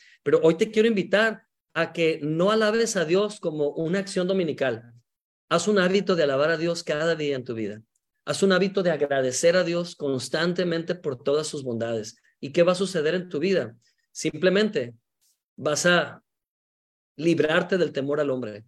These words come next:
como dice este salmo. "¿Qué puede hacerme un simple mortal?" Vas a librarte del temor al ser humano. Y esto es maravilloso,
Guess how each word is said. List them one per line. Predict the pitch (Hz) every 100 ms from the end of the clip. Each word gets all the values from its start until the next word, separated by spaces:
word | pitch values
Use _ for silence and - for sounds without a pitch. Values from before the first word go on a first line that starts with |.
| _
como | 127 127
dice | 127 127
este | 147 156
salmo. | 135 131 131 107 - _ -
"¿Qué | 151
puede | 165 170
hacerme | 170 170 151 165
un |
simple | 156 156 156
mortal?" | 156 143 - 123 120 _ _ _ _
Vas | 143 143
a | 175
librarte | 160 139 160 160 175
del | 156
temor | - 127 139 165
al | 135
ser | 117 131
humano. | 139 123 120 110 120 _ _ _
Y | 139 147
esto | 151
es | 175
maravilloso, | 180 170 135 127 117 110 98